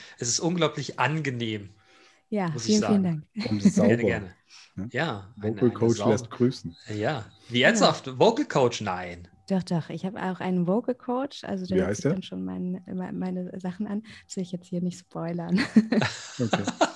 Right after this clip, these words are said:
Speaker 2: Hey, schöne Grüße an den Vocal Coach. Guten Job, Mann.
Speaker 1: <laughs> Warte, gut,
Speaker 2: Oder
Speaker 1: gute
Speaker 2: Frau.
Speaker 1: Arbeit, ja.
Speaker 2: Ich weiß nicht, ob das jetzt gegendert war mit dem Vocal Coach, ob man das
Speaker 1: Nee,
Speaker 2: auch
Speaker 1: es
Speaker 2: nicht
Speaker 1: ist tatsächlich ein Mann.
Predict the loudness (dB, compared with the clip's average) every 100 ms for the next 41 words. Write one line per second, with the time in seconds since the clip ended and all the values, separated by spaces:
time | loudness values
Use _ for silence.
0 | 2 4 -4 -4 -6 2 6 8 8 10
1 | 10 10 8 8 6 6 4 4 4 0
2 | 6 6 8 8 6 4 4 2 0 0
3 | -2 -2 2 6 8 6 6 8 8 6
4 | 0 -8 -10 -10 -10 _ _ -20 -18 -14
5 | -10 -10 -8 -8 -6 -6 -6 -4 -4 -4
6 | -6 -8 -10 -12 -6 -6 -6 -10 -6 -6
7 | -8 -14 -4 0 2 0 -4 -6 -10 -8
8 | -6 -8 -10 -12 -12